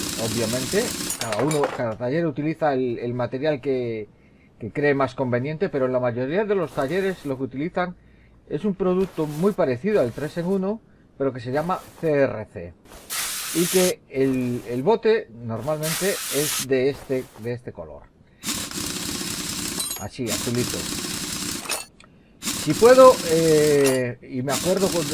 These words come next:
dentro de un rato, cuando acabe de grabar y vaya a editar, os pondré una imagen del bote de,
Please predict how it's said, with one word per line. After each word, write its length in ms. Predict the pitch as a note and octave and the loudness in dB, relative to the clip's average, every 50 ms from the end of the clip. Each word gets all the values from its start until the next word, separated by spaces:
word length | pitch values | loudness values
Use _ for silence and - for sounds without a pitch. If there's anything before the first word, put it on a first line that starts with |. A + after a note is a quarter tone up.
| D#3 - | -2 0
dentro 300 | - D3+ D#3+ E3 D#3+ D#3+ | 0 0 0 0 2 2
de 60 | E3 D#3+ | 0 0
un 80 | D#3+ | 2
rato, 260 | - F#3 G3 F#3 E3+ | 2 0 2 2 2
cuando 180 | B2 B2+ A#2+ A#2+ | 0 2 0 2
acabe 260 | A#2+ C#3 C#3+ D#3 D#3+ | 0 0 -2 0 0
de 80 | D#3+ D3+ | 0 2
grabar 340 | D#3 D3 D3 C#3+ E3 F3+ E3+ | 2 2 2 4 2 2 2
y 240 | C#3+ C3 C3 B2+ B2 A#2+ | 2 2 2 2 2 2
vaya 200 | A#2+ C#3 C#3+ D3 | 2 2 2 2
a 40 | D3 | 2
editar, 360 | D3+ D3 C3+ - E3 F#3 G3 | 0 0 0 2 2 2 2
os 580 | G3+ - - - - - - - - C#3 C3+ - | 0 -2 -4 -6 -6 -6 -6 -2 -2 -2 -2 2
pondré 360 | - D#3 D3+ D3+ E3+ F3 F#3 G3 | 2 2 2 2 2 2 4 4
una 200 | G3+ G3+ G3+ G3 | 6 4 4 2
imagen 460 | F#3+ F#3+ G3 F#3+ - - G3 F#3+ F3+ | 2 0 0 -2 -2 -2 -2 -2 0
del 160 | E3+ E3+ E3 | 0 0 0
bote 300 | D#3 E3+ F3 E3+ - F3+ | 2 2 2 2 2 0
de, 280 | F3 E3+ D#3+ D#3 C#3+ | 0 2 0 0 -2